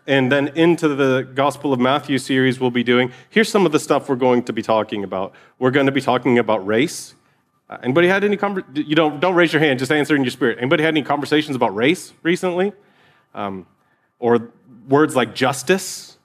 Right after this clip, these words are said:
What is justice? What does it mean? I appreciate that. Thank you.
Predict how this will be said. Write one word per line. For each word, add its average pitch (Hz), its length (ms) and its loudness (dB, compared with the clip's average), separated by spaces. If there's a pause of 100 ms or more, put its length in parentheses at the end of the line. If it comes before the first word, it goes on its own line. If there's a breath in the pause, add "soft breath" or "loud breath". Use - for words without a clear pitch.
(140)
What 120 160 -4
is 143 260 0
justice? 160 560 -4
What 123 160 0
does 123 160 0
it 123 100 0
mean? 147 380 2
I - 20 -8
appreciate 240 500 -2
that. 95 200 -6
Thank 202 240 0
you. 101 240 -2